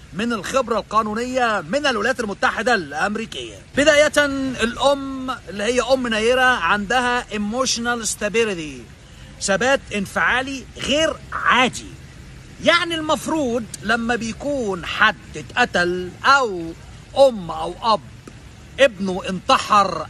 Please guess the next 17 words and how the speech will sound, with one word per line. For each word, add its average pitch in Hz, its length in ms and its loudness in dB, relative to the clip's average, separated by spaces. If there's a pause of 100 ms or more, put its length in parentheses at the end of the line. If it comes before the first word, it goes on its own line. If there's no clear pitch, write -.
أو 233 480 2 (520)
اتقتل 240 960 -4 (260)
بالذبح، - 800 -2 (640)
المفروض 294 840 -4 (600)
بيحصل 277 720 2
له 247 320 -2 (300)
يا 254 220 2
إما 254 320 0 (100)
depression، 302 540 0 (300)
اكتئاب، 247 480 -4 (1160)
يا 262 200 0
إما 320 180 2
بيحصل 277 520 0
له 269 260 -4 (640)
post 311 520 4 (340)
traumatic 262 640 2 (380)
mental 269 400 0